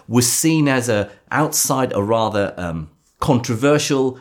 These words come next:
s-, somewhat wacky area of science, uh, particularly when you think about some of the ideas that grew up during the nineteen sixties, late sixties and early seventies, uh, when people were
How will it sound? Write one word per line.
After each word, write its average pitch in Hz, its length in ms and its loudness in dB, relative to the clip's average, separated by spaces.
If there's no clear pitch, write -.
s-, - 300 -16
somewhat 240 460 -2
wacky 123 680 -2
area 92 360 -2
of - 140 -8
science, - 680 -6
uh, 139 80 -10
particularly 226 480 -2
when 180 220 2
you 156 100 4
think 156 320 -2
about 143 340 -2
some 143 200 0
of 127 100 -2
the 127 140 2
ideas 123 580 2
that 101 160 -4
grew 117 180 0
up - 380 -2
during 110 240 0
the 104 80 -2
nineteen 104 220 -4
sixties, 101 600 -4
late 101 200 -2
sixties 160 400 -4
and 113 80 -4
early 95 180 -4
seventies, 160 720 -2
uh, 101 320 -2
when 120 320 0
people 120 280 -2
were 113 240 2